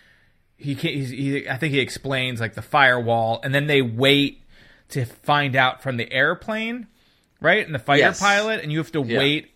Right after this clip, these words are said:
Speaker 1: kind of a little bit longer than you probably should have to wait for, like, the, the guy. It's just, like, literally the Brigadier standing by, uh, radio, and you hear the pilot going like,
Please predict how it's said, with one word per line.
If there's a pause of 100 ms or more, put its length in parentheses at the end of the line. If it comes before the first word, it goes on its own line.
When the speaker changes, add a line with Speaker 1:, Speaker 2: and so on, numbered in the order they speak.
(120)
Speaker 1:
kind
of
a
little
bit
longer
than
you
probably
should
have
to
wait
for,
like,
the, (300)
the
guy.
It's
just,
like,
literally
the
Brigadier
standing
by, (500)
uh,
radio, (400)
and
you
hear
the
pilot
going
like,